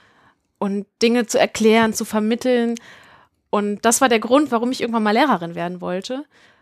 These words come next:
Und das war auch der Grund, warum ich irgendwann gesagt habe, ich muss The Do-It-Yourself-Woman gründen und muss, äh, den Frauen weiterhelfen und den Frauen das Wissen geben, was sie brauchen.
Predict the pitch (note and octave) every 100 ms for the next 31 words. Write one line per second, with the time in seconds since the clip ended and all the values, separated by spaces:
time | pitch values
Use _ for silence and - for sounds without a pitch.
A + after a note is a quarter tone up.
0 | _ G#3 G#3 C4+ C#4 A#3 - - D#4 C4
1 | A#3 B3 C#4 C#4+ B3 A3+ A#3 A#3 - C4
2 | C#4 A#3+ A#3 A3 G#3+ A3 - A3+ A#3 -
3 | - G3 G3+ G3 F#3 G#3+ - F3 F3+ -
4 | F#3+ G3+ - F#3 G3 G3 - - - G3
5 | F#3 F#3 F#3+ F#3+ F#3+ B3 F#3 E3+ F3+ F3
6 | F#3+ - G#3 G3+ G3 - A3+ A#3+ F3+ -
7 | F3 F#3+ F3+ F#3 F#3+ - G3+ G3+ G3 A#3+